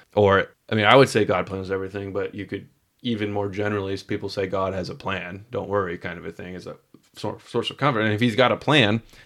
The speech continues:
then that means he's thought of it beforehand and that he's made a plan for things that have or will go wrong.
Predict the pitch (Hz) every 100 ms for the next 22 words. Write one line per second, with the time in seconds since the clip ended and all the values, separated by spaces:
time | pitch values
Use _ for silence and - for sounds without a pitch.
0 | - 107 117 113 113 101 110 - 104 107
1 | 101 90 95 - 120 87 80 - - -
2 | - 98 98 98 92 90 107 104 90 -
3 | _ _ - 110 110 139 117 95 95 92
4 | 92 101 98 92 87 - 98 90 95 -
5 | - _ _ - 98 95 90 90 95 90
6 | 87 85 92 92